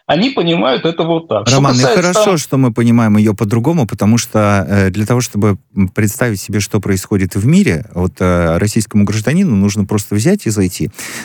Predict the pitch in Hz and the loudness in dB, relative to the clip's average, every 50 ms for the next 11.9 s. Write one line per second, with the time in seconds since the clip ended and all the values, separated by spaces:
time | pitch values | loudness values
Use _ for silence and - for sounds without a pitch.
0 | - - - - - 110 123 127 107 - - - 98 98 98 123 156 147 - 110 | -8 -6 -4 0 0 2 2 0 -2 -4 -6 -4 -2 0 0 0 0 -2 -2 -4
1 | 104 - 165 - - 147 196 247 233 - - 98 104 113 123 104 90 - - 76 | -2 -2 -2 -2 0 0 0 0 -2 -2 -2 -2 0 0 0 0 0 0 -2 0
2 | 76 101 180 185 - 135 123 117 113 117 123 110 - - 117 104 107 104 - - | 2 2 0 0 0 0 0 2 2 2 0 0 0 -2 -2 0 -2 -2 -2 -2
3 | 107 104 98 - - - 85 - - 165 175 147 110 92 85 80 82 82 78 78 | -2 -2 -2 -4 -6 -8 -4 -2 0 0 2 2 2 2 2 2 2 2 2 0
4 | 78 78 - - 95 90 85 - 87 87 82 - 123 131 117 - - 107 98 104 | 0 0 0 0 0 0 2 2 0 0 0 2 0 0 0 0 0 0 0 0
5 | 101 - 110 101 - - 101 101 - - 190 175 120 87 95 117 135 131 - - | 0 0 -2 -2 -2 -2 -4 -4 0 0 0 2 2 2 2 0 0 -2 -2 -4
6 | 101 - 113 104 - - - 107 101 98 - - 92 - - 185 175 117 98 95 | -4 -4 -4 -6 -4 -2 -2 -2 -2 -2 -4 -6 -6 -2 -2 -2 -2 0 0 0
7 | 98 98 - - 98 82 78 73 92 120 127 104 90 95 98 90 - - 101 92 | 0 0 0 0 0 0 0 0 0 0 0 0 0 0 0 -2 -2 -2 -2 0
8 | 87 90 - - 92 - - 90 - 85 82 90 85 82 87 80 - - 82 80 | 0 0 -2 -4 -4 -4 -4 -4 -2 -2 -2 0 0 0 -2 -2 -4 -6 -8 -6
9 | - 82 85 82 78 - - 82 80 80 - - - - 71 - - - - - | -4 -2 -2 -2 -2 -4 -4 -4 -4 -2 -4 -6 -6 -8 -8 -8 -10 -12 -10 -6
10 | - 110 113 143 - 202 240 262 226 190 147 139 143 131 127 127 - - 185 185 | -2 -2 -2 0 0 0 0 2 0 0 0 0 0 0 0 -2 0 -2 -2 -2
11 | 156 - - 135 131 - 127 127 - 143 135 131 123 107 85 76 65 - | -2 -4 -4 -4 -2 -2 -2 -2 -2 0 0 2 2 2 2 0 -2 -4